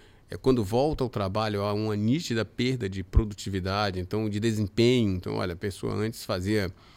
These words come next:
cálculos de cabeça muito rápido ou desenvol-, resolvia problemas muito rápido e depois há uma perda, sim. Então, é, é, a, isso, isso caiu, se você for analisar, essa mortalidade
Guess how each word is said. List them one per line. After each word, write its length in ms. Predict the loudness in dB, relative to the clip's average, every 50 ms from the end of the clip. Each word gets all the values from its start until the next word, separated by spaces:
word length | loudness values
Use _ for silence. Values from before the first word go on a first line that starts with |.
| -20 -20 -20 _
cálculos 440 | -4 -2 0 2 2 2 0 0 0
de 80 | -2 -2
cabeça 460 | -4 -4 -2 0 0 0 0 0 -2
muito 200 | -2 -2 -2 -4
rápido 640 | -4 -2 -2 -2 -2 -2 -2 0 0 0 0 0
ou 120 | -2 -2 -2
desenvol-, 360 | -2 -4 -4 -4 -4 -2 -2
resolvia 500 | 0 0 2 2 2 0 0 0 -2 0
problemas 460 | 2 2 0 2 0 -4 -4 -4 -4
muito 200 | -4 -6 -6 -6
rápido 460 | -6 -4 -2 -4 -4 -4 -6 -6 -8 -8 -10 -14 -20 -20 -20 -14 -8
e 60 | -6
depois 380 | -6 -6 -4 -2 -2 -2 -2 -2
há 60 | -4
uma 180 | -4 -4 -6 -6
perda, 380 | -6 -6 -4 -4 -4 -4 -4 -6
sim. 200 | -8 -10 -12 -12
Então, 580 | -14 -12 -10 -8 -6 -6 -6 -6 -6 -8 -10 -10 -10
é, 160 | -10 -12 -10 -8
é, 340 | -8 -6 -6 -6 -6 -8 -10 -14 _ -20 -20 -20 -20 -20 -20 -20 -14
a, 260 | -10 -10 -10 -10 -10 -12 -8
isso, 460 | -6 -4 -4 -4 -4 -4 -4 -6 -6 -4 -4
isso 240 | -4 -4 -4 -6 -6 -8 -8 -6
caiu, 360 | -4 -2 0 0 0 0 0
se 80 | -2
você 180 | -4 -6 -6 -6
for 140 | -6 -6 -6
analisar, 360 | -4 -4 -4 -6 -4 -4 -4
essa 180 | -4 -4 -4 -4
mortalidade 960 | -2 0 2 2 2 2 0 -6 -4 -4 -2 -2 -2 -4 -4 -6 -8 -8